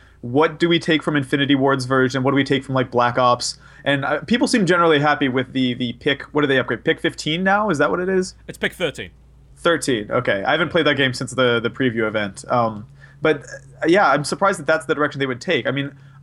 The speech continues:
Speaker 1: I think ostensibly the problem with the coin system is that once you've unlocked everything for your gun, you're raking up coins and not using them for anything, but that's kind of a self-imposed problem, I guess. Like
Speaker 2: The thing is, uh, in my opinion, that's great, and here's why, right?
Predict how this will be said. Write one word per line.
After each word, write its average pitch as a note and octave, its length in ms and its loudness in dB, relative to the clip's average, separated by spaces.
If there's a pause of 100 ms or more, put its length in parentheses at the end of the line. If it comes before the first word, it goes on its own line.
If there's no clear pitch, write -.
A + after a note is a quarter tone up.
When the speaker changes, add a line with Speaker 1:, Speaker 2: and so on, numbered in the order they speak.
(380)
Speaker 1:
I F#3+ 80 2
think B3+ 260 -2
ostensibly E3+ 500 2
the C3+ 100 0
problem D3+ 360 0
with C3+ 180 -4
the C3 80 0
coin C#3+ 420 -4
system B2+ 540 -4
is B2 240 -2
that C3 240 2
once C3 240 -2
you've C#3+ 220 4
unlocked C3+ 360 0
everything C3 260 -2
for C3+ 100 -2
your B2 100 2
gun, B2+ 400 0 (240)
you're C3 180 0
raking C3+ 400 0
up B2+ 140 0
coins B2+ 500 -4 (120)
and A#2+ 180 -2
not B2 200 0
using C3 300 -2
them E3+ 120 0
for F3+ 120 -2
anything, F3+ 240 0
but D3+ 80 2
that's D3 160 2
kind D3 160 -2
of B2 80 0
a A#2+ 40 0
self-imposed A#2+ 640 -2
problem, C3+ 340 0
I C#3 60 0
guess. C#3 400 -2
Like G#2+ 160 -2
Speaker 2:
The B3 80 0
thing C4+ 80 0
is, A3 200 -4
uh, G3+ 160 2
in G3 120 0
my G#3 160 2
opinion, F#3 300 -2
that's C#3+ 160 -6
great, C#3+ 340 -4
and A#2 80 -14
here's C3+ 240 -8
why, A#2 240 -4
right? A2 240 -6